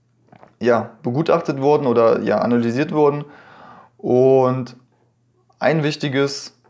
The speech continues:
eine wichtige Erkenntnis war, dass die, die Resistenz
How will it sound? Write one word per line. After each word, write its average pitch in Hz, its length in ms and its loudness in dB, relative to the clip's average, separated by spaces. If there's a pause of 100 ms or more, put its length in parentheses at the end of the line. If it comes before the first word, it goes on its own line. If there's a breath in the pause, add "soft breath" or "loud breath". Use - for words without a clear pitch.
eine 135 180 0
wichtige 131 280 -2
Erkenntnis 143 640 -2 (520 soft breath)
war, 127 540 2 (140)
dass 127 480 0
die, 120 380 -2 (1000)
die 123 100 -2
Resistenz 127 800 -2